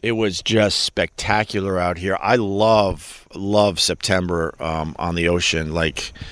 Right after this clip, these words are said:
it just starts to get really, really chill.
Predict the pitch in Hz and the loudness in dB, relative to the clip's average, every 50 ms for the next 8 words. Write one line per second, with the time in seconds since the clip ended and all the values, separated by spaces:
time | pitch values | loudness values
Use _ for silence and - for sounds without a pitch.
0 | - - - - - - - 101 - - - 101 - - - 123 98 92 - - | -16 -18 -18 -16 -8 -4 -4 -2 0 2 2 2 2 2 2 2 2 2 2 -2
1 | 90 78 87 82 78 85 87 92 98 98 101 98 95 92 87 90 90 90 87 85 | -2 -2 -2 -2 -2 0 2 4 6 6 6 6 4 4 2 2 2 2 2 0
2 | 80 - - - - 95 87 87 87 85 82 | 0 -2 -2 0 2 4 4 4 4 2 2